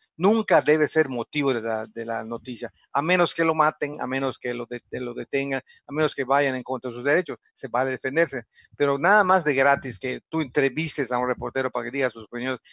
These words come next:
de lo que sea, es una muestra de lo mal que está el, la prensa, ¿no? Y con el, el, el presidente, eh, a, a, a, hostigando todos los días a los medios de comunicación,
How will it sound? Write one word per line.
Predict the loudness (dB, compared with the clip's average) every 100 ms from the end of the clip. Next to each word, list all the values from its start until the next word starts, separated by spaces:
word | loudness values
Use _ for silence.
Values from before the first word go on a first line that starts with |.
| _
de | -8
lo | -8
que | -8
sea, | -2 2 2 -2 -16 -20 _
es | -2 -2 -4
una | -4 0 2
muestra | 2 2 2 2 0 -4 -4 _ _
de | -4 -2
lo | -2
mal | 0 2 2 0
que | -6
está | -8 0 0 0 -4
el, | -8 -8 -10 -8
la | -6
prensa, | -4 -2 -4 -6 -12 _ -18
¿no? | -18 _ _ -8
Y | -2
con | 0 4
el, | 2 2
el, | 2 0 0 -2 -4 -4 -6
el | -6 -8 -10 _
presidente, | -6 -2 0 2 2 -2 -4 _ _ _
eh, | -8 -6 -4 -6 -6 -6 -6
a, | -6 -6
a, | -8 -10 -10 -14
a, | -14 -14 -14 -12 -10 -10 -12 _ _ _ _ _ _
hostigando | 0 0 -4 0 2 2 2 -2 -2
todos | 0 2 2
los | 0
días | 0 0 0
a | -4
los | -6
medios | -4 -2
de | -2
comunicación, | -4 -8 -6 -4 -4